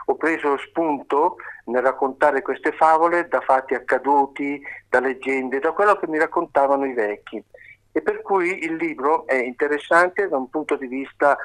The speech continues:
eh, chiamiamolo così, etnico se vogliamo, perché parla di momenti, di cose vissute in Grecia, ma si svolge su due binari,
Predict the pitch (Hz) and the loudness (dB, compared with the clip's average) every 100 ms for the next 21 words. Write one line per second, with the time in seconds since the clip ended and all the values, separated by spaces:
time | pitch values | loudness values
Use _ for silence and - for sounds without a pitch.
0 | - - - 117 117 123 120 - 127 131 | -12 -14 -2 0 2 0 -4 -2 -2 2
1 | 135 135 131 131 131 127 139 131 131 - | 4 4 4 2 -4 -4 -6 -6 -8 -14
2 | _ 160 170 - 143 135 143 131 127 135 | _ 0 0 -4 -4 -2 -4 -2 -2 0
3 | 123 135 127 135 147 - - - - 139 | 2 4 4 2 0 -6 -12 -12 -6 2
4 | 135 139 135 131 131 127 135 131 120 113 | 4 4 0 0 0 0 -4 -6 -12 0
5 | 127 123 123 123 _ _ 123 127 143 143 | 0 0 -4 -6 _ _ -6 -4 -4 -4
6 | 131 127 123 - - - - _ 165 185 | -4 -4 -4 -4 -8 -8 -16 _ -2 2
7 | 226 220 - 180 156 202 220 208 - 160 | 2 0 -6 -8 2 2 2 -2 -4 -4
8 | 165 139 160 170 147 110 | -6 -4 0 2 2 0